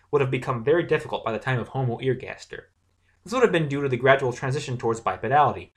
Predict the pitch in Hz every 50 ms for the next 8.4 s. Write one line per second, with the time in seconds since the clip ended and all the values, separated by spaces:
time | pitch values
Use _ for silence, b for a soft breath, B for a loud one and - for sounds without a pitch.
0 | b b b 165 - 160 147 123 127 113 110 107 - 151 147 127 110 - 113 107
1 | 107 107 107 101 101 - 147 143 127 104 98 - - 95 92 92 - - _ _
2 | _ b b b b b 156 180 196 185 151 139 - - 131 113 107 - 117 113
3 | - 117 - - 110 98 101 101 101 - 110 - - 175 185 156 104 95 101 _
4 | _ _ - 120 113 - 113 107 101 107 95 101 110 120 131 127 117 110 - -
5 | - 107 104 - - - - - - - - 117 110 107 101 - - - 170 156
6 | 127 107 104 104 - - - 147 123 113 101 - - 117 113 107 101 - - -
7 | 117 107 - - - 147 151 131 - 104 101 - - - 117 104 - - - 95
8 | 98 123 131 127 107 95 90